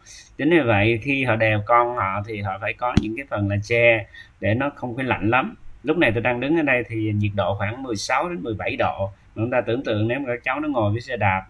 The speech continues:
mà nhiệt độ như vậy, trời mưa phùn thì nó sẽ ướt, không gây là lạnh, cho nên người ta lại có thêm một cái gì, cái, những cái màn, những cái tấm che để bảo vệ. Cháu ngồi ở trong, ra, tức là một lần nữa là sự thoải mái và an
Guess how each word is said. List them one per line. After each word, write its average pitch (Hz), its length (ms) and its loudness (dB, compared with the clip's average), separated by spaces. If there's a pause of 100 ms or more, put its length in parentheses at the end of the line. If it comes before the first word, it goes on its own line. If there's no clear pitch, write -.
mà 101 160 -4
nhiệt 101 220 0
độ 95 160 2
như 113 160 0
vậy, 104 240 0
trời 104 140 -4
mưa 110 220 -2
phùn 98 280 -6
thì 104 80 -12
nó 117 100 -10
sẽ 117 120 -14
ướt, 180 280 0 (480)
không 123 180 -4
gây 117 380 4
là 107 180 2
lạnh, 107 440 2
cho 110 100 -2
nên 113 240 -2
người 104 120 -2
ta 110 140 -2
lại 101 180 -4
có 120 200 0
thêm 117 280 4
một 101 200 -4
cái 123 140 -6
gì, 104 220 -4
cái, 120 120 -6
những 107 240 -6
cái 127 100 -4
màn, 107 420 0
những 107 140 -6
cái 127 120 -8
tấm 139 220 -6
che 113 340 2
để 101 120 -2
bảo 113 240 -4
vệ. 95 360 -2 (640)
Cháu 123 260 0
ngồi 104 300 0
ở 113 60 2
trong, 104 360 -2 (460)
ra, 110 300 2
tức 131 80 -6
là 110 260 -2
một 98 240 -2
lần 98 180 0
nữa 90 120 -6
là 123 100 -8
sự 95 240 -10
thoải 90 200 -4
mái 120 260 -4
và - 100 -10
an 104 180 -4